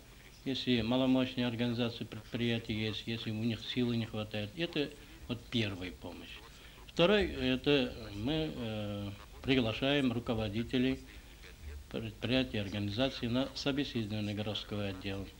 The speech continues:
Им даем практические советы, даем конкретные задания по благоустройству.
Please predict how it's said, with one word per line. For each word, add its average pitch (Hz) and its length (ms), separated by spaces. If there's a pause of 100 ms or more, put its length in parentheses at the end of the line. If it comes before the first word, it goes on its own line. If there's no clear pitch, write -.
(240)
Им 151 200
даем 139 260
практические 127 720
советы, 110 600 (640)
даем 131 360
конкретные 113 880 (160)
задания 113 640 (600)
по 113 180
благоустройству. 107 1040